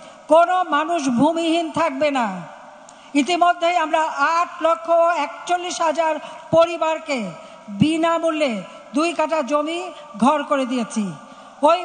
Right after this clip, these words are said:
বস্তিবাসীদেরকে ফ্ল্যাট নির্মাণ করে দিচ্ছি। ইতিমধ্যে তিনশো পরিবারকে ফ্ল্যাটে উঠিয়েছি। যারা আমাদের হরিজন শ্রেণী, আমাদের যারা সুইপার কলোনি,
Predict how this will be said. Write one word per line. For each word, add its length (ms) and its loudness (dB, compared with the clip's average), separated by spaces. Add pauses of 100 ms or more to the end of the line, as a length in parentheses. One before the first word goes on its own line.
বস্তিবাসীদেরকে 960 -2 (420)
ফ্ল্যাট 360 2
নির্মাণ 440 0
করে 160 2
দিচ্ছি। 360 -2 (400)
ইতিমধ্যে 500 2
তিনশো 460 -2
পরিবারকে 560 0 (360)
ফ্ল্যাটে 400 0
উঠিয়েছি। 520 0 (540)
যারা 300 2
আমাদের 360 0 (400)
হরিজন 600 2
শ্রেণী, 500 0 (960)
আমাদের 340 4
যারা 240 0
সুইপার 380 2
কলোনি, 440 0